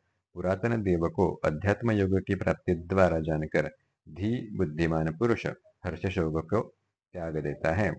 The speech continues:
ऐसा कहा है। इससे भी ऐसा ज्ञात होता है कि जीव और प्राज्ञ परमात्मा का अभेद ही यहाँ विवक्षित है।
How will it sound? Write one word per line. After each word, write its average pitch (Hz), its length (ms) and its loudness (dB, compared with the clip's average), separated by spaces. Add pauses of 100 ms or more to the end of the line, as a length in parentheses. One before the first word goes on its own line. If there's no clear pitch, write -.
(180)
ऐसा 87 220 0
कहा 85 280 0
है। 80 220 0 (400)
इससे 117 460 -2
भी 104 200 0
ऐसा 95 360 2
ज्ञात 82 320 0
होता 80 240 -2
है 80 160 2
कि 117 280 -2
जीव 95 240 2
और 80 280 -2 (120)
प्राज्ञ 78 380 0
परमात्मा 78 720 -2
का - 300 0 (100)
अभेद 95 420 2 (360)
ही 131 40 -6
यहाँ 98 220 -2
विवक्षित 82 680 -2 (160)
है। 85 180 2